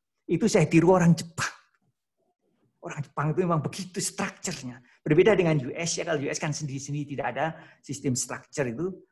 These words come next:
Semua orang berhak menjadi profesor kalau sistem Amerika. Kalau Jepang kan profesor hanya satu di satu grupnya. Nah, itu yang saya tiru modelnya. Eh, orang Jepang itu seperti itu. Jadi saya bertumpu pada grup.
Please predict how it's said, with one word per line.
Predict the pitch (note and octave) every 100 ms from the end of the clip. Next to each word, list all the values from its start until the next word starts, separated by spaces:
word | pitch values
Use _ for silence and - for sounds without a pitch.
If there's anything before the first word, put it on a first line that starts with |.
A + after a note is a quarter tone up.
| _
Semua | _ C3+ C#3 -
orang | F#3+
berhak | D3 A#2+ B2+
menjadi | C3+ B2 C3
profesor | B2+ A2 G#2+ B2+ C#3+
kalau | C#3+ B2
sistem | B2 C3+
Amerika. | A#2+ A#2+ A2+ D3+
Kalau | D3+ - - D3
Jepang | C#3+ F3+ F#3+
kan | F#3+
profesor | E3+ D#3+ D3 F3+
hanya | D#3 C3+
satu | A#2+ B2+ D3+
di | A#2
satu | G#2+ -
grupnya. | G#2+ E3 F3+ A#2 G#2+ _ _ _ _ _ _
Nah, | D#3
itu | E3
yang | G3 F3
saya | D#3
tiru | C#3+ D#3+ C#3+ E3+
modelnya. | D#3+ A#2+ G#2+ B2+ F#3+ _ _ _
Eh, | -
orang | C3 - B2+ C3
Jepang | - - A#2+
itu | B2
seperti | F3 - _ _ - - A3
itu. | - D#3 A3 _ _ _ _ -
Jadi | C3+ D3+ - -
saya | - C3 C#3+ D#3
bertumpu | E3+ D3 - A#3+ A#3 G#3+
pada | D#3 C3 B2
grup. | - A3+